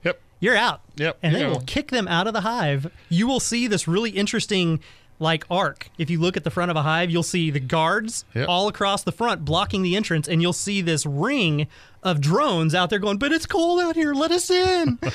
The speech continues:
Speaker 1: <laughs>
Speaker 2: And they're like, "Nope, you're gonna eat us out of house and home." So if you mate, you die.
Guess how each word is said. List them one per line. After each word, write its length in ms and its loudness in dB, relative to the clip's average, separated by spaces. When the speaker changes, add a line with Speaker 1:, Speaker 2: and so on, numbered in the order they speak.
Speaker 1:
<laughs> 240 -6
Speaker 2:
And 200 0
they're 80 2
like, 200 2
"Nope, 260 0
you're 160 0
gonna 140 -2
eat 100 0
us 100 -2
out 140 0
of 60 2
house 200 0
and 80 2
home." 160 2
So 280 2
if 180 0
you 200 2
mate, 460 2
you 160 -2
die. 380 0